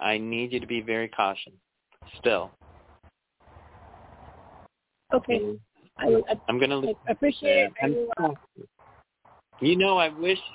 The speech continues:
Speaker 1: for you that the true happiness. I really do. I wish that this was the love of your life.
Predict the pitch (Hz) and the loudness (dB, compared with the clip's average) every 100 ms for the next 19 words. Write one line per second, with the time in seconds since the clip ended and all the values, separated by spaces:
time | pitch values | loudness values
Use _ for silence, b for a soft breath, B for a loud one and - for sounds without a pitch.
0 | - 147 135 123 120 113 113 117 117 - | -12 -6 -6 -4 -6 -6 -10 -8 -8 -10
1 | - - 110 - - 147 135 123 107 98 | -18 -10 -10 -10 0 2 4 2 -2 -8
2 | 87 90 104 110 123 127 123 110 92 92 | -10 -8 -6 -2 2 2 2 -2 -2 -4
3 | 101 120 123 - - _ - 107 - _ | -2 -2 -2 -4 -12 _ 0 0 0 _
4 | _ - 110 117 107 107 107 104 107 110 | _ 0 0 0 -4 0 2 2 0 -6
5 | 101 104 82 | -4 -4 -6